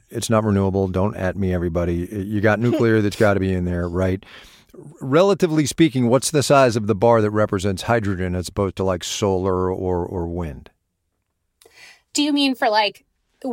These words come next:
Speaker 1: Well,
Speaker 2: in the
Speaker 1: like,
Speaker 2: future when
Speaker 1: well,
Speaker 2: we
Speaker 1: no, I
Speaker 2: have
Speaker 1: mean,
Speaker 2: a
Speaker 1: I mean, like, today, 'cause today it's like bupkis, right? So in ten years, what's it gonna
Speaker 2: Yeah.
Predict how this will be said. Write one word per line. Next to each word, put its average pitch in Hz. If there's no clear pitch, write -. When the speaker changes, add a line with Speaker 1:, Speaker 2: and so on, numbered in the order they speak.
Speaker 1:
Well, 226
Speaker 2:
in 220
the 220
Speaker 1:
like, 190
Speaker 2:
future 214
when 208
Speaker 1:
well, 240
Speaker 2:
we 247
Speaker 1:
no, 269
I 277
Speaker 2:
have 277
Speaker 1:
mean, 277
Speaker 2:
a 185
Speaker 1:
I 233
mean, 285
like, 233
today, 185
'cause 123
today 214
it's 202
like 143
bupkis, 98
right? 107
So 131
in 123
ten 175
years, 175
what's 127
it 113
gonna 110
Speaker 2:
Yeah. 87